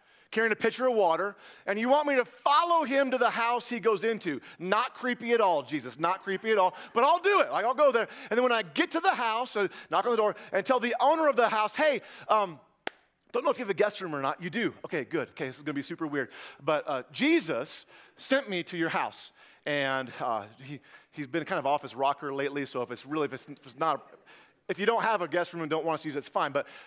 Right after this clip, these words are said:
uh, Jesus said that he wants us to eat the meal in your guest room. And so, uh, can we eat the meal? And he takes them to the guest room, and it's, that's crazy. Isn't that crazy?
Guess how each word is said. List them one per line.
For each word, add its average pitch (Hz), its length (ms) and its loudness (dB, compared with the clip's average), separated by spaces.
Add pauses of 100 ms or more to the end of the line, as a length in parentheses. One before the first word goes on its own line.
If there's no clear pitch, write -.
uh, 127 100 0
Jesus 285 440 0
said 170 300 2
that 160 80 0
he 175 120 -6
wants 165 320 -2
us 202 160 2
to 170 200 -8
eat 190 260 -8
the 151 60 -8
meal 170 520 0 (240)
in 165 300 0
your 151 260 -2 (240)
guest 226 260 0
room. 123 200 -10 (260)
And 143 160 -4
so, 139 400 0 (180)
uh, 123 120 -4
can 165 180 -4
we 147 140 -4
eat 214 180 -2
the 180 80 -2
meal? 202 300 0
And 151 80 -4
he 143 40 -8
takes - 400 -4 (220)
them 151 140 -6
to 147 80 -12
the 160 160 -4
guest 226 260 -2
room, 165 140 -6 (180)
and 165 100 -4
it's, - 140 -8 (680)
that's - 120 -10
crazy. 220 500 -10 (1600)
Isn't - 140 -4
that 403 140 -2
crazy? 220 500 -4